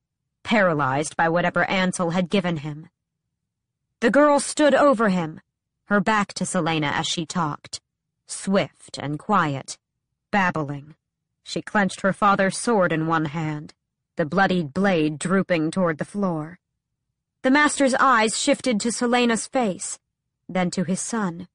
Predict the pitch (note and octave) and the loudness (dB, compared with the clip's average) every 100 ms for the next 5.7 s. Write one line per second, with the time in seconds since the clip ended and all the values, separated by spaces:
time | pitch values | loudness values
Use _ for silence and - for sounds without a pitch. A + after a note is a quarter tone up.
0 | _ _ _ _ _ - D#3+ D3+ - F#3+ | _ _ _ _ _ -8 -6 -6 -4 -4
1 | E3 D#3 D#3+ - - G3 E3+ D#3 E3 _ | -4 -6 -14 -14 -8 -6 -6 -12 -18 _
2 | _ _ _ _ _ _ _ _ _ F#3 | _ _ _ _ _ _ _ _ _ -2
3 | F3 - E3 D#3+ D#3+ - A#3+ D#3 - _ | -2 -2 -4 -4 -6 -6 -6 -6 -10 _
4 | _ _ _ _ _ _ - F3+ - G#3+ | _ _ _ _ _ _ -4 -4 -2 -2
5 | A#3 A3 F#3 E3 F3+ - - | 0 0 -2 -6 -10 -12 -14